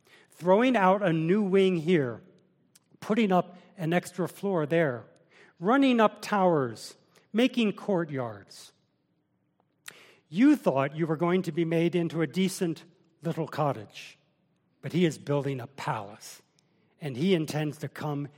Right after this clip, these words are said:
and live in it himself. <coughs> Folks, this apex of God's grace, adoption to sonship,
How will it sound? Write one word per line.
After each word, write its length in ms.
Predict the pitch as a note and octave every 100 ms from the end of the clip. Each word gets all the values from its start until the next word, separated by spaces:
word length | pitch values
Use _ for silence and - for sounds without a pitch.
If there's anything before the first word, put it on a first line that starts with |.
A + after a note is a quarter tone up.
| -
and 200 | D3 B2+
live 180 | E3 C3+
in 120 | A#2
it 200 | A#2 -
himself. 720 | C#3 B2+ - G#2 F#2 - _ _ _ _ _ _ - - _ _ -
<coughs> 340 | - C#5 B4 D3
Folks, 500 | - F3+ F#3 - - - _ _ _ _ _ _ _ _ _
this 240 | E3+ G3 G#3
apex 560 | F3 G3 F#3 F3+ -
of 240 | G3+ C#3+ A#2
God's 460 | C#3+ D#3 C#3+ -
grace, 560 | - D3+ C#3 A#2 - - _ _ _ _ _ _ _ -
adoption 580 | A#2+ C#3+ E3 - F#3+ D3+
to 100 | D3+
sonship, 520 | - C#3 C3+ -